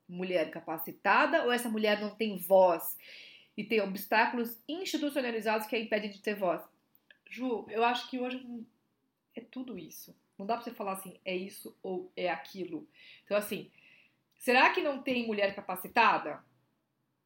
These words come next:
Eu tenho certeza que tem. Vocês todas que estão aqui comigo são capacitadas, né? É... Essa mulher não tem voz? Não tem voz, gente. Assim, se a gente não consegue atingir nem os trinta por cento,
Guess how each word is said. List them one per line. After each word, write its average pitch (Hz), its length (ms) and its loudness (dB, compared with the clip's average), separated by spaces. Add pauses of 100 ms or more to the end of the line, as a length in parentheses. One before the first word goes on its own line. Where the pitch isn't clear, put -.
(140)
Eu 220 60 -12
tenho 262 140 -4
certeza 294 340 -2
que - 100 -12
tem. 185 460 -6
Vocês 190 320 -4
todas 247 200 -8
que - 60 -20
estão 220 140 -6
aqui 202 260 -10
comigo 208 340 -10
são 254 180 -8
capacitadas, 254 720 -8 (880)
né? 196 260 -6 (840)
É... 175 800 4 (720)
Essa 202 200 0
mulher 262 320 8
não 254 180 2
tem 202 200 -2
voz? 202 540 6 (160)
Não 523 180 -2
tem 494 280 2
voz, 180 300 2
gente. 202 200 -8
Assim, 233 200 -4
se 233 80 -6
a 240 40 0
gente 349 200 -6
não 427 80 -8
consegue 311 280 -2
atingir 262 280 -2
nem 311 180 -6
os - 80 -16
trinta 277 220 -10
por 269 160 -10
cento, 262 600 -8